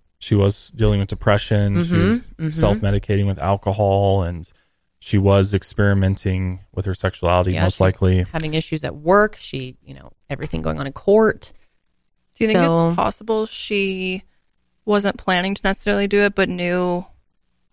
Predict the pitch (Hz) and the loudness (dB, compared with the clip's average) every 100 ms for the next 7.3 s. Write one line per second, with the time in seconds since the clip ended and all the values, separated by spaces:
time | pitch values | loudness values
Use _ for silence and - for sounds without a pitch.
0 | _ 214 202 - 180 175 185 170 175 180 | _ -10 -6 -2 -2 -2 0 0 0 -2
1 | 185 180 180 185 196 185 180 170 165 170 | 0 2 2 2 -2 -4 -4 -2 -2 0
2 | 175 175 - 156 151 180 185 175 156 151 | -2 -4 -6 -4 0 0 0 -2 -4 -14
3 | _ _ _ - - 175 160 160 160 165 | _ _ _ -8 -4 -4 -2 -4 -4 -8
4 | 165 156 156 156 - 165 160 156 156 156 | -10 -6 -2 -2 -4 -12 -12 -12 -12 -10
5 | - 151 170 - 170 156 156 - - 170 | -10 -4 -4 -4 -14 -16 -18 -20 -6 -2
6 | 160 165 165 160 165 170 - 165 170 170 | 2 4 4 2 -2 -4 -2 0 0 -4
7 | - 175 175 | 0 0 0